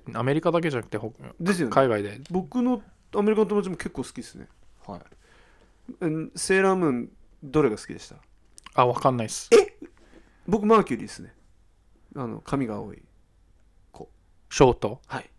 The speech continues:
Speaker 1: あー。
Speaker 2: 好きでした。
Speaker 1: ショート好きですね。
Speaker 2: ショート好きです。ありがとうございます。はい。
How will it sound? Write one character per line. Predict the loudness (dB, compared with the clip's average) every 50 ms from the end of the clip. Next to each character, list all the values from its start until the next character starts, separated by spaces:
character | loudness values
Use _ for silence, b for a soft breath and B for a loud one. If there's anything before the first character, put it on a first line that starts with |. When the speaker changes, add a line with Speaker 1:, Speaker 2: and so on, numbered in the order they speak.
| _ _
Speaker 1:
あ | -8 -8 -6 -6 -8 -10 -12 -14
ー。 | -14
Speaker 2:
好 | -14
き | -14
で | -14
し | -16 -18
た。 | -14 -4
Speaker 1:
シ | 4 6
ョ | 6 6
ー |
ト | 6 4 -2
好 | -6
き | -4 -4 -6
で | -6 -6
す | -8 -8
ね。 | -4
Speaker 2:
シ | 0 0
ョ | 0
ー | 0
ト | -2 -4
好 | -8
き | -8 -10 -10
で | -12 -12
す。 | -16 -14 -12
あ | -10
り | -10
が | -10
と | -12 -16
う | -20
ご | -20
ざ | -20
い | -20
ま | -20 -20
す。 | -20 -20 _ -20
は | -20 -20 -20
い。 | -20